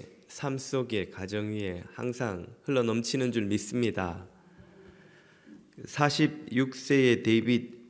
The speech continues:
폰더 씨는 그 대학을 졸업하고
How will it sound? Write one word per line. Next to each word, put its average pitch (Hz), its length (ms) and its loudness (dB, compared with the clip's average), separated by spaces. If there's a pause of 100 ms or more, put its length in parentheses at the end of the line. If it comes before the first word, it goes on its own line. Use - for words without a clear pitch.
(340)
폰더 135 320 -2
씨는 107 640 -4 (680)
그 - 200 -20 (460)
대학을 123 400 6
졸업하고 95 840 -2